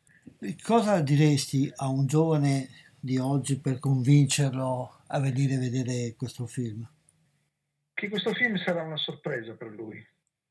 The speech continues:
Speaker 2: che qualcosa che apparentemente gli sembra lontanissimo invece gli, gli parlerà molto e molto intensamente, perché avrà di fronte dei suoi coetanei,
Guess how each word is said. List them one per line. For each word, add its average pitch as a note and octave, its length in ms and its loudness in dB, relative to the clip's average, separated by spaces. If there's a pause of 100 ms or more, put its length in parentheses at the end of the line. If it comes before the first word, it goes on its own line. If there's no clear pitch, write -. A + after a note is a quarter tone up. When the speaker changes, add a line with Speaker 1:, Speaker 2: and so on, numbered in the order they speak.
(300)
Speaker 2:
che D3 760 -2
qualcosa E3+ 560 2
che E3+ 160 0
apparentemente E3 840 -2
gli D3+ 140 0
sembra D3+ 320 2
lontanissimo E3 680 2
invece D#3 760 2 (340)
gli, - 760 -8
gli D3+ 180 2
parlerà D#3+ 840 2 (840)
molto F3+ 840 2
e B2+ 120 -10
molto D3+ 260 -6
intensamente, B2 920 -8 (680)
perché C#3 240 0
avrà C#3+ 220 2
di C#3 100 -6
fronte F3 600 -2
dei C3 200 -6
suoi C3+ 240 -6
coetanei, - 680 -10